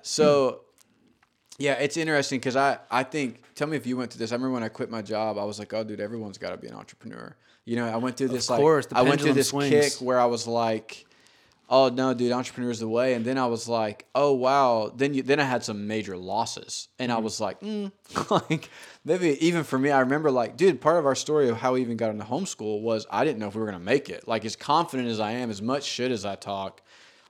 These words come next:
Speaker 1: I didn't have a large window, and I didn't wanna put my kids in, like, a pre-K thing and yank 'em out. So I was like, "We're social. We'll just meet people."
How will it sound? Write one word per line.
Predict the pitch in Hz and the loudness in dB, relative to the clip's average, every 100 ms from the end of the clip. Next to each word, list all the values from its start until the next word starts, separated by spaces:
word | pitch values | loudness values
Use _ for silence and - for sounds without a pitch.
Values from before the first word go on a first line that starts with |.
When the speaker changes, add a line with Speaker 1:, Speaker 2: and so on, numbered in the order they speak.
| _ _ _ _ | _ _ _ _
Speaker 1:
I | 104 127 143 139 131 120 123 117 113 | -4 2 4 6 4 0 -8 -12 2
didn't | 139 135 | 4 4
have | 123 131 117 | 0 0 0
a | |
large | 110 117 107 | 0 0 0
window, | 104 120 117 107 | -4 -4 -2 -2
and | |
I | 110 | -2
didn't | 120 | -4
wanna | 113 104 | -6 -10
put | - 120 | -8 -8
my | 113 | -8
kids | 104 117 110 | -8 -8 -8
in, | 110 | -8
like, | 104 | -10
a | 107 | -10
pre-K | 117 110 110 | -8 -6 -6
thing | 117 110 | -6 -8
and | 101 | -8
yank | 110 110 107 | -6 -6 -8
'em | 107 | -8
out. | 107 107 | -8 -8
So | - | -8
I | 101 | -8
was | 98 | -6
like, | 98 | -6
"We're | 101 110 | -4 -4
social. | - 104 - 104 | -4 -6 -6 -8
We'll | 104 | -8
just | 101 - | -8 -12
meet | 104 - | -12 -12
people." | 101 104 101 | -12 -10 -10